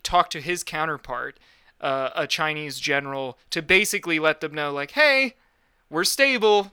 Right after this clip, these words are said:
We're not going to invade you. Don't worry about it." And even, like, asked some, like, admirals in the Pacific at one point to, like, call off a training exercise they were gonna do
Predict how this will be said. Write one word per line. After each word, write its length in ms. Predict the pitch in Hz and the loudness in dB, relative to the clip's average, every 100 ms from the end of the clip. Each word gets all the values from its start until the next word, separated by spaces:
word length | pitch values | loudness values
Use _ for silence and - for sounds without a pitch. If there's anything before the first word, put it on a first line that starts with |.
| _ | _
We're 120 | 151 | -6
not 220 | 151 156 170 | -2 -2 -2
going 180 | 202 | -6
to 80 | 220 | -4
invade 400 | 226 214 214 202 | -4 0 -2 -2
you. 360 | 196 196 190 185 _ _ _ _ 156 | -6 -8 -10 -14 _ _ _ _ -4
Don't 280 | 156 160 160 | 0 0 2
worry 300 | 170 156 139 | 2 2 0
about 320 | 135 131 131 | 0 0 0
it." 220 | 131 131 _ _ _ | -2 -6 _ _ _
And 140 | 170 165 | -2 0
even, 380 | 160 156 156 156 | 0 -2 -2 -2
like, 480 | 151 147 139 - _ _ _ - | 0 0 -4 -14 _ _ _ 0
asked 400 | 160 160 - - | 2 2 -2 -6
some, 480 | - 160 143 135 143 | -6 -6 -10 -16 -4
like, 200 | 156 143 - | -4 -2 4
admirals 640 | 156 151 160 151 139 139 | 6 4 2 -4 -4 -6
in 100 | 139 | -8
the 60 | 131 | -8
Pacific 560 | 151 - 165 156 135 | -6 -2 0 -2 -4
at 160 | 135 143 | -4 -4
one 260 | 143 139 | -6 -8
point 320 | 131 147 139 - | -12 -12 -10 -10
to, 100 | 147 | -6
like, 380 | 139 127 - - | -4 -6 -10 -20
call 380 | - - 147 147 | -12 -2 0 2
off 360 | 143 139 131 - - | 0 0 -2 -10 -8
a 200 | 156 131 | -6 -6
training 440 | - 196 190 170 | 0 2 2 2
exercise 580 | 151 - 143 - 139 135 | 0 -2 -4 2 2 2
they 120 | 135 | -4
were 140 | 135 135 | -4 -6
gonna 200 | 131 131 | -8 -12
do 480 | 139 139 139 135 | -10 -8 -8 -10